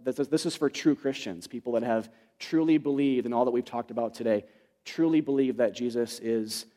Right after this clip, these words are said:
sufficient, that he's the essence of God's grace. He died on a cross for your sins. You believe in that, that God ra-, ro-,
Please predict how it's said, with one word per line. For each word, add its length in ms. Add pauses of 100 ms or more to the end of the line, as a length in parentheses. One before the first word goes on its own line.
(200)
sufficient, 520 (540)
that 160
he's 200
the 160
essence 320
of 80
God's 280
grace. 280
He 120
died 260
on 60
a 40
cross 320
for 100
your 140
sins. 320
You 80
believe 320
in 120
that, 220 (280)
that 80
God 240
ra-, 240
ro-, 280